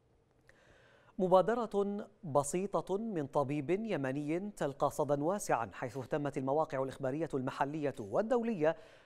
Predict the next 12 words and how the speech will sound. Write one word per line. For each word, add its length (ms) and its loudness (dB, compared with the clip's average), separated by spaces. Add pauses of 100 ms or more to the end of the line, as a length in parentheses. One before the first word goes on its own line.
(120)
بما 180 -12
قام 260 2
به 160 -2
الطبيب 360 -2
سامي 260 -2
الحاج. 420 -2 (400)
وعنون 420 0
موقع 360 -2
روسيا 540 -2
اليوم: 260 -8 (280)
"طبيب 320 -2
يمني 580 -2